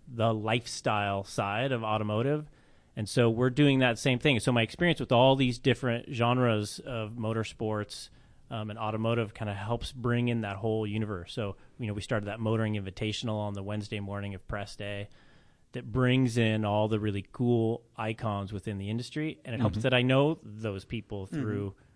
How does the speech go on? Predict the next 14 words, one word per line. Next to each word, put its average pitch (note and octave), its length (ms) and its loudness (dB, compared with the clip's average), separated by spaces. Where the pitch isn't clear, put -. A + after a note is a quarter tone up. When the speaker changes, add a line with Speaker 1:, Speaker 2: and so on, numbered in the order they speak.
Speaker 1:
you A#2+ 140 -8
know, G2 60 -10
fifteen G#2+ 460 -4
years, G2+ 320 -4
sixteen G#2 400 -8
years G2+ 260 -4
on G2 100 -2
the F#2+ 60 -6
agency G2+ 500 -8
business F#2+ 420 -8
doing F#2+ 240 -12
different G2+ 280 -10
automotive F#2 480 -10
stuff. F2+ 300 -14